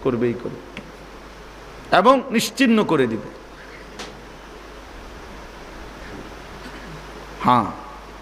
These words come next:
এই জন্য বাবাদেরকেও বলি, ছেলেদেরকেও বলি, আমারও বলি, লম্বা সময় বয়ান করার সুযোগ আজকে নাই, আমরা প্রত্যেকে খেয়াল করা আল্লাহর ভালোবাসা।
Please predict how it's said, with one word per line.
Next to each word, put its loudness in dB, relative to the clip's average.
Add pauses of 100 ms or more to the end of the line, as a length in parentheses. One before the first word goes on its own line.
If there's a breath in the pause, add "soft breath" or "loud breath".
(1080)
এই 10
জন্য 6 (1160)
বাবাদেরকেও 6
বলি, 4
ছেলেদেরকেও 6
বলি, -4
আমারও 8
বলি, -2 (1800)
লম্বা 6
সময় 0
বয়ান 6
করার 2
সুযোগ 4
আজকে 4
নাই, 2 (1200)
আমরা 8
প্রত্যেকে 2
খেয়াল 2 (120)
করা -6 (600)
আল্লাহর 6
ভালোবাসা। -2